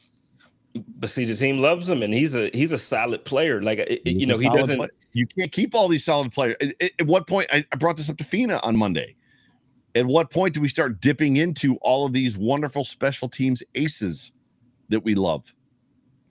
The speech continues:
Speaker 2: and that we know that the Bills kinda covet? And I'm, I'm gonna, I'm not, I'm not saying him, but I'm just gonna say Taiwan Jones, Tyler Matakevich, right? Siran Neal, who's been, who's had a crazy good camp and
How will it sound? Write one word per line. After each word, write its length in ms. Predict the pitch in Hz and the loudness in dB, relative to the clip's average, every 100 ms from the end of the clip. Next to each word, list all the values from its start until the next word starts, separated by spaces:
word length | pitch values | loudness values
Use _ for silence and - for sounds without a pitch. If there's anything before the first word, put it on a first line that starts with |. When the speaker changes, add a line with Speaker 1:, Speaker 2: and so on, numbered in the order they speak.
| _ _ _ - | _ _ _ -2
Speaker 2:
and 160 | 107 | 0
that 60 | 117 | 2
we 100 | 120 | 2
know 160 | 120 | 2
that 140 | 120 107 | 0 0
the 60 | 95 | 0
Bills 260 | 104 98 | 0 -2
kinda 240 | - 107 107 | -4 -4 -4
covet? 380 | - 107 73 - _ _ _ _ _ | 0 0 0 -10 _ _ _ _ _
And 160 | 82 92 | -2 0
I'm, 140 | 101 - | 0 0
I'm 160 | 104 | 0
gonna, 140 | 110 90 - - - | 0 -2 -8 -14 -6
I'm 80 | 90 | -2
not, 160 | 95 95 | -2 -2
I'm 100 | 92 | -4
not 200 | 98 101 | -4 -4
saying 320 | - 127 139 | -2 0 2
him, 260 | 110 104 95 | 0 0 0
but 120 | 92 | 0
I'm 60 | 92 | -2
just 100 | 90 | -4
gonna 120 | 101 | -6
say 140 | 87 98 | -4 -6
Taiwan 360 | - 85 87 | -4 -2 0
Jones, 400 | 127 110 64 - - | 0 0 -4 -12 -20
Tyler 220 | - 67 73 | -12 -8 -6
Matakevich, 640 | 80 - 139 85 - - _ _ _ _ - | -6 -2 -2 -2 -10 -16 _ _ _ _ -6
right? 240 | 85 101 | -4 -4
Siran 320 | - 85 78 | -8 -4 -2
Neal, 300 | 82 131 113 | 0 0 0
who's 180 | 73 82 | -2 -6
been, 200 | 78 82 | -4 -4
who's 180 | 78 98 | -2 -4
had 120 | 104 90 | -2 -4
a 40 | |
crazy 440 | - - 104 92 85 | -6 -4 -2 -2 -2
good 220 | 90 78 | -4 -4
camp 300 | 95 82 73 | -4 -6 -6
and 240 | 85 85 | -4 -4